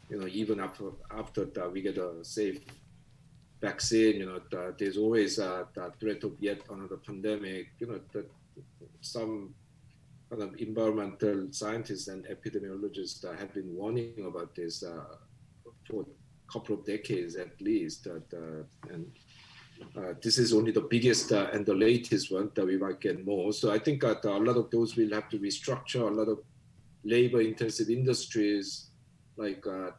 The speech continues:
the making garments or the food processing, I mean, they have to, uh, restructure. And, and yeah, I mean, the people will, uh, consume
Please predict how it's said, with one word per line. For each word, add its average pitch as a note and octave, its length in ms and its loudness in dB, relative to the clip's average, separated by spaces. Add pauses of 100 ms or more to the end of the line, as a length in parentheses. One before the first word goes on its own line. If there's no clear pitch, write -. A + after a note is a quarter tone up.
the F2 540 -10
making G#2 340 -4
garments G2 640 -6
or E2+ 320 -8 (180)
the E2+ 160 -10 (100)
food G#2+ 220 -2
processing, F#2+ 800 -6 (160)
I G#2 60 -14
mean, F2 220 -12 (460)
they A#2 100 2
have A2 220 -2
to, F#2+ 260 -2 (100)
uh, F#2 40 -8 (200)
restructure. F#2+ 880 -4 (1300)
And, A2 280 0
and G#2+ 340 -4 (200)
yeah, G#2+ 260 -2 (280)
I G#2 40 -6
mean, F#2+ 240 -8
the F#2 260 -6 (280)
people A#2 260 -2
will, G2+ 280 2 (160)
uh, F#2 320 -4 (640)
consume G#2+ 760 0